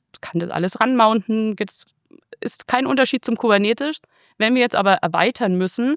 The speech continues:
dann heißt es für, im Fall von Docker, ich muss dem ein komplett neues Volume hinstellen und ich muss die Daten kopieren, manuell selber. Im Fall von Kubernetes heißt es, ich habe normalerweise einen Treiber,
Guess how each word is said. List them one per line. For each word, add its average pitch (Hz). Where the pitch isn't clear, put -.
dann 196
heißt 190
es 233
für, -
im 202
Fall 202
von 180
Docker, 208
ich -
muss 196
dem 190
ein 190
komplett 180
neues 208
Volume 190
hinstellen 185
und 190
ich -
muss 208
die 190
Daten 180
kopieren, 175
manuell 165
selber. 151
Im 180
Fall 196
von 196
Kubernetes 233
heißt 214
es, 262
ich 202
habe -
normalerweise 196
einen 175
Treiber, 220